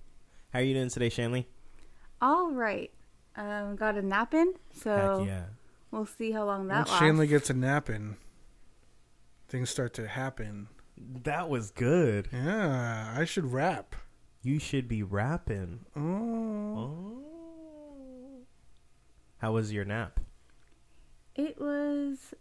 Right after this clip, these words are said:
Speaker 2: okay.
Speaker 3: I was
Speaker 2: Um,
Speaker 3: trying to say something about the foot lady flapping, but
Speaker 1: <laughs>
Speaker 3: th-, we've moved on.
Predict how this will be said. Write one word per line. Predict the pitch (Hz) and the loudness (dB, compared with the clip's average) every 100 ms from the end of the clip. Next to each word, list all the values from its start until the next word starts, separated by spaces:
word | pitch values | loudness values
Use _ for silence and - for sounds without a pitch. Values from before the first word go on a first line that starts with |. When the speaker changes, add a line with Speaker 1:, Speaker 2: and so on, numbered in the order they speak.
| - 262 | -4 0
Speaker 2:
okay. | 262 254 202 165 170 - _ - - - - - - - - - - 294 | 0 0 -2 -2 -6 -12 _ -20 -20 -20 -20 -20 -20 -20 -20 -20 -16 -8
Speaker 3:
I | - 127 | -2 -2
was | 170 | -2
Speaker 2:
Um, | |
Speaker 3:
trying | 143 120 | -2 -2
to | |
say | - 120 | -4 -6
something | 131 117 117 | -6 -6 -6
about | 110 | -8
the | 113 | -10
foot | - 131 | -6 -6
lady | 120 110 107 | -4 -6 -8
flapping, | - 120 117 - 110 110 - - - - - - - - | -6 -6 -4 -6 -8 -10 -16 -14 -12 -12 -16 -16 -14 -8
but | 196 107 101 | -4 -4 -2
Speaker 1:
<laughs> | 151 - 139 - 143 - 127 113 - | -4 -4 -6 -4 -6 -6 -14 -12 -8
Speaker 3:
th-, | 117 | -8
we've | 110 113 | -6 -6
moved | 113 104 | -8 -8
on. | 107 104 | -10 -10